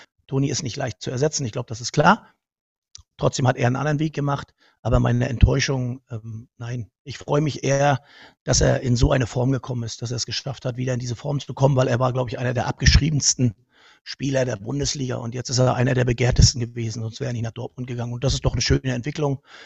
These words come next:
und das zeigt doch auch den Weg des ersten F C Köln, dass wir eben nicht jeden abschreiben, sondern dass man sich bei uns entwickeln kann.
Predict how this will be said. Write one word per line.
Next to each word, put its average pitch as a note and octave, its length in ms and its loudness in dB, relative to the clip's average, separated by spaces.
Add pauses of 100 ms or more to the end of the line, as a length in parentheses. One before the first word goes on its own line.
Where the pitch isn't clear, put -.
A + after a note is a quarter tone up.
(120)
und C3+ 160 6
das - 160 6
zeigt D3 320 6
doch D3+ 100 4
auch - 140 0
den B2 160 0
Weg C3+ 140 2
des C3+ 140 -4
ersten C3 260 -2
F A#2+ 100 -8
C - 100 -12
Köln, C#3+ 320 4
dass C#3+ 260 0
wir C3 80 -4
eben B2+ 140 0
nicht C3 180 0
jeden A2+ 200 -2
abschreiben, D#3 680 0 (320)
sondern C#3+ 240 6
dass C#3 140 8
man C3+ 100 4
sich B2+ 140 -2
bei C3+ 80 -2
uns A#2 160 2
entwickeln D3+ 340 4
kann. C#3+ 300 4